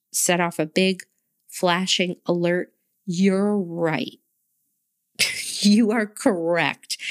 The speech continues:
Nothing that I've just said should change or ought to change your, your self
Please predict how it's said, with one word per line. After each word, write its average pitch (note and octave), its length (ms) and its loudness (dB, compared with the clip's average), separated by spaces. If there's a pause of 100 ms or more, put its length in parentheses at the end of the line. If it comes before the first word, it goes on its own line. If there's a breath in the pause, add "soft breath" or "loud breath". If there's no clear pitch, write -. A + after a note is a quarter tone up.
(220 loud breath)
Nothing G3 480 2
that A3+ 120 2
I've F#3+ 200 0
just - 300 0
said F3 220 -2
should - 320 -2
change D#3+ 920 0 (880)
or F#3 220 0
ought F3+ 240 -2
to G3+ 100 -2
change D#3+ 800 0 (180)
your, F3 760 0 (1120)
your F#3+ 300 2
self - 880 -2